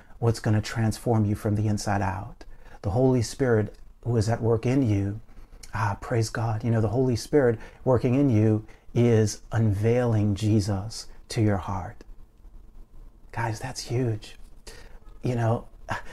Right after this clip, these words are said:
it's the Holy Spirit's job to, to show you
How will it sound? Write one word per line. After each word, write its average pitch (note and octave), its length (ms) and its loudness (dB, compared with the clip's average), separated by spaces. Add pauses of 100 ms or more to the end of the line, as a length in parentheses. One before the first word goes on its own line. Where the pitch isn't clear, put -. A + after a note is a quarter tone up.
(200)
it's A2+ 120 0
the A#2+ 100 -2
Holy D#3 360 6
Spirit's B2+ 420 -2
job A2+ 560 0 (340)
to, A2+ 420 2 (260)
to - 180 -2
show D3 380 2
you G#2+ 440 4